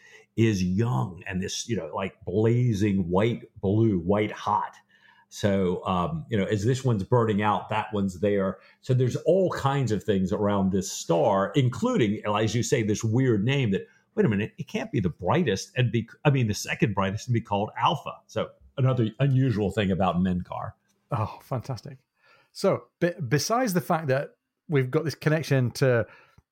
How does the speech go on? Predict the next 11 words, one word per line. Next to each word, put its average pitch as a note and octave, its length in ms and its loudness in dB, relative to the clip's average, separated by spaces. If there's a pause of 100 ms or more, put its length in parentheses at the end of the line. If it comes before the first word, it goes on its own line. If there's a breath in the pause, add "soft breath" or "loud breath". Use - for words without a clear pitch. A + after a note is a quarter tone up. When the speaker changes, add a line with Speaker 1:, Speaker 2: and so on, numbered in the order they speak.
(220)
Speaker 2:
uh, F3 160 -6
as-, C#3+ 240 0
astronomy G3+ 1120 2
and C#3+ 240 2
to C3+ 140 0
the C3 420 4
mythical D3+ 380 2
origins C3+ 380 2
of A#2 60 -2
the A2+ 60 -2
stars, D3 520 2